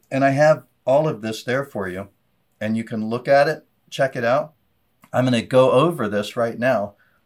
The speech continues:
and obviously, if you're driving or anything like that, you can't really write anything down, but you could, you could do this later if you like. And I just wanted to try and give us a way that we could think about different areas of our life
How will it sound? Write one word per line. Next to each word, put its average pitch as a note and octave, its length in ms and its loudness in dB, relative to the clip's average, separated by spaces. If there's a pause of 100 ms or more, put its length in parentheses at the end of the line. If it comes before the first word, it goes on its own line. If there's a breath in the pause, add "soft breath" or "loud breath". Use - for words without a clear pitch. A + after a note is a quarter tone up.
(140)
and A#2 100 -2
obviously, B2+ 480 2
if G#2+ 140 -4
you're A2 80 -4
driving B2 420 6
or A#2 80 0
anything A#2+ 220 -2
like A#2 160 2
that, B2+ 240 4
you A2+ 80 -8
can't A2+ 280 -4
really A#2 220 -2
write A2 380 2
anything A2+ 400 -4
down, B2 240 2
but G#2 100 -8
you A#2 100 -8
could, - 180 -16 (300)
you A#2 160 -10
could D#3+ 100 -6
do D#3+ 140 -2
this E3 180 -4
later F#3 260 2
if - 120 -10
you G#2+ 80 -6
like. F#2 280 -4 (540)
And A#2+ 140 0
I A#2+ 80 0
just D#3+ 240 -6
wanted D3 260 0
to B2+ 100 -4
try C3+ 240 0
and A#2+ 120 -2
give C#3 160 -2
us - 160 -2
a B2+ 60 -6
way B2 260 0
that A2 180 -2
we A#2 140 -4
could - 240 -10 (180)
think G3 260 -2
about B2 280 0
different C3 280 -8
areas C3 300 -2
of A2 100 -6
our G#2+ 160 2
life B2 420 -2